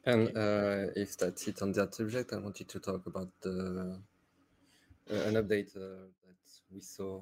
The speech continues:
Speaker 1: uh, on LinkedIn this week, uh, post about, uh, a new paper showing, uh, four D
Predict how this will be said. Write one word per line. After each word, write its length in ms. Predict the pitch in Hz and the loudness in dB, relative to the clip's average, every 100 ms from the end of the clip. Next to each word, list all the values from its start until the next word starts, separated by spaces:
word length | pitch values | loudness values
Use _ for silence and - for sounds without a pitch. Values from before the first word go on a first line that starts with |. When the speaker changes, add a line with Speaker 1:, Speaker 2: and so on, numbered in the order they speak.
| 95 | -8
Speaker 1:
uh, 300 | 92 90 90 | -6 -6 -4
on 140 | 90 | -4
LinkedIn 520 | 90 95 95 92 92 | -2 -4 -6 -8 -8
this 280 | 92 90 - | -10 -14 -12
week, 260 | 95 95 - 98 | -12 -12 -18 -14
uh, 260 | 95 95 92 | -12 -12 -12
post 320 | 92 92 - 90 | -8 -8 -6 -4
about, 360 | 95 92 - | -4 -4 -4
uh, 360 | 95 92 92 92 - _ _ _ _ _ - | 0 0 0 -2 -8 _ _ _ _ _ -4
a 80 | 107 | 2
new 320 | 104 104 104 | 6 6 6
paper 580 | 95 104 104 107 107 113 110 | 6 4 6 6 6 2 -6
showing, 480 | - 101 101 98 - | -4 0 2 0 -2
uh, 240 | 101 101 | -4 -4
four 280 | - - 104 | -2 4 4
D 400 | 95 107 107 110 | 6 2 2 -2